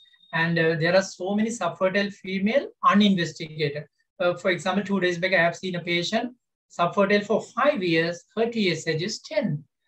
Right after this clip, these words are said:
The simple measure is just treat with thyroxine, subfertile for five years. So the pregnancy preconception T S H target is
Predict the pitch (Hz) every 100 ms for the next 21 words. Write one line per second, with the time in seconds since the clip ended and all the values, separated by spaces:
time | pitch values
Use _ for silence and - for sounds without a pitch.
0 | _ _ 185 - 262 294 294 311 285 277
1 | 285 302 311 - 175 254 262 - 240 226
2 | 214 247 240 190 143 139 - 151 - _
3 | _ _ - 226 240 220 175 165 240 240
4 | 202 156 139 135 - _ _ - _ -
5 | - 202 196 208 202 - 208 220 302 311
6 | 320 311 233 226 247 285 277 262 285 -
7 | 277 240 214 202 220 214 196 175 165 160
8 | 277 -